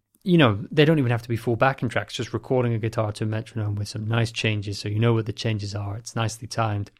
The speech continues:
and then experiment to those changes. And when you get something that works or you get something that sounds particularly ugly, <laughs> you can, you can stop there and, um, go, "Okay, why does that sound good?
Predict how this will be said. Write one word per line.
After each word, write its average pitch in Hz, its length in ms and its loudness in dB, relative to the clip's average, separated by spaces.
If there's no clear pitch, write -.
and 123 120 2
then 110 140 2
experiment 135 800 2
to 120 80 -4
those 110 180 -2
changes. 131 480 -4
And 123 100 -4
when 110 100 -2
you 110 80 -2
get 123 140 0
something 113 300 -2
that 107 80 -4
works 147 400 2
or 123 40 0
you 110 40 0
get 104 140 0
something 107 180 -4
that 104 80 -6
sounds 104 200 -4
particularly 117 520 0
ugly, 127 300 0
<laughs> - 160 -8
you 160 280 6
can, 127 280 2
you 127 140 0
can 123 420 2
stop - 340 -2
there 120 280 2
and, 120 160 0
um, 120 360 0
go, 123 160 2
"Okay, 135 200 2
why 123 200 2
does 123 100 -2
that 151 160 -2
sound 120 300 -8
good? - 200 -12